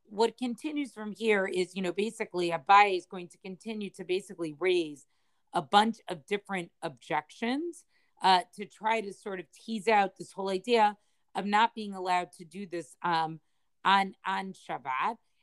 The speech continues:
And, you know, they're basically, Rabbah's gonna come and sort of try to say, like, "No, this is why your case, uh, this is why your case is not good." But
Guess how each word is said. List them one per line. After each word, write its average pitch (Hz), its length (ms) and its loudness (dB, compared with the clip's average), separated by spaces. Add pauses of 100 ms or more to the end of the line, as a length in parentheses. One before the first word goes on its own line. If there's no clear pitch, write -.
(120)
And, 196 300 -2
you 220 100 -8
know, 214 140 -6
they're 214 160 -2
basically, 233 540 -6
Rabbah's 220 380 4
gonna 226 180 -6
come 240 260 -4
and 208 100 -12
sort 202 200 -8
of 180 60 -16
try 208 200 -6
to 190 80 -8
say, 220 220 -4
like, 190 200 -2
"No, 185 160 -6
this 190 220 -12
is 196 140 -12
why 185 140 2
your 175 160 -2
case, 180 440 -2 (400)
uh, 165 220 6 (120)
this 220 280 -8
is 196 80 -20
why 185 160 -2
your 175 160 -8
case 170 480 -10
is 156 180 -10
not 156 280 -2
good." 165 120 -8 (580)
But 196 220 6